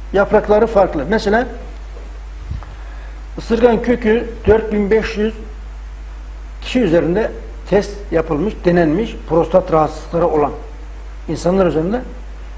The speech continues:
yüzde elli iyileştirmiştir. Fakat siz bunu, e, yakı otu,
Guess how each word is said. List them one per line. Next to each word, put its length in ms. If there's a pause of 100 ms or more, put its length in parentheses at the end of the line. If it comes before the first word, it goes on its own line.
(360)
yüzde 300
elli 200
iyileştirmiştir. 720 (180)
Fakat 300 (460)
siz 260
bunu, 260 (1300)
e, 60
yakı 480
otu, 380